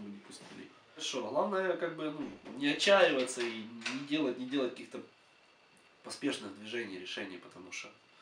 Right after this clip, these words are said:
щас любой лишний кипиш где-то там в тылу, он очень плохо отразится на фронте вообще. <laughs> То есть вне зависимости, что это будет.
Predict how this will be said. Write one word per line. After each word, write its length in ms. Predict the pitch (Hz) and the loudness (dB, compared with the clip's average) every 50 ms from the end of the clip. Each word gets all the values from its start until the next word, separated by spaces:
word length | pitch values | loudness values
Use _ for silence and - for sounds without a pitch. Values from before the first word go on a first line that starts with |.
| - - - - - - - - - - - - - - - - - - - - - - - - - - - - - - _ - - | -20 -20 -20 -20 -20 -20 -20 -20 -20 -20 -20 -20 -20 -20 -20 -20 -20 -20 -20 -20 -20 -20 -20 -20 -20 -20 -20 -20 -20 -20 _ -12 -6
щас 600 | - - 147 151 147 - - - - - - - - - - | 4 8 8 8 8 8 2 -2 -4 -6 -8 -12 -16 -16 -12
любой 340 | - - 131 131 143 139 127 | -10 -8 -2 0 2 2 2
лишний 600 | 120 120 123 - - 110 107 104 98 92 92 - - - - - - - - - - - - - - | 2 2 0 0 -2 -2 -6 -8 -8 -8 -10 -14 -20 -20 -20 -20 -20 -20 -20 -20 -20 -20 -20 -18 -14
кипиш 320 | - 107 - - 110 98 98 | -14 -10 -6 -4 -4 -4 -4
где-то 300 | 98 107 117 - - - | -6 -6 -6 -6 -6 -6
там 300 | - 107 104 95 90 85 - - - - - - | -2 -2 -2 -2 -4 -8 -16 -20 -20 -20 -20 -16
в 60 | - | -10
тылу, 360 | 104 110 143 175 185 339 - - - | -2 2 4 4 4 4 0 -6 -14
он 220 | - - - - - - - - - - - | -16 -14 -14 -14 -16 -18 -20 -20 -20 -20 -12
очень 300 | - 131 135 - 135 117 98 | -8 -6 -4 -4 -4 -4 -4
плохо 360 | 110 120 120 113 - 104 - | 0 0 0 0 -2 -4 -6
отразится 520 | - - 92 92 98 104 104 - - - - | -6 -8 -8 -8 -8 -8 -8 -10 -10 -12 -14
на 240 | - 92 98 98 - - 104 - - - - - - - | -14 -14 -14 -14 -14 -16 -18 -20 -20 -20 -20 -20 -18 -12
фронте 320 | 104 104 104 95 - 92 | -10 -8 -8 -8 -10 -12
вообще. 300 | 92 90 - - - - | -14 -12 -10 -8 -10 -10
<laughs> 420 | - - - - - - - - | -10 -16 -20 -20 -20 -20 -16 -10
То 160 | - - - - | -8 -8 -6 -4
есть 200 | 147 - - - | -4 -6 -6 -6
вне 140 | 110 117 | -8 -8
зависимости, 520 | 113 104 98 104 101 - 101 95 92 - - | -6 -6 -6 -8 -8 -10 -12 -14 -16 -14 -12
что 180 | - - - | -10 -10 -10
это 160 | - 90 85 - | -10 -12 -14 -18
будет. 260 | - 69 67 - | -20 -20 -20 -20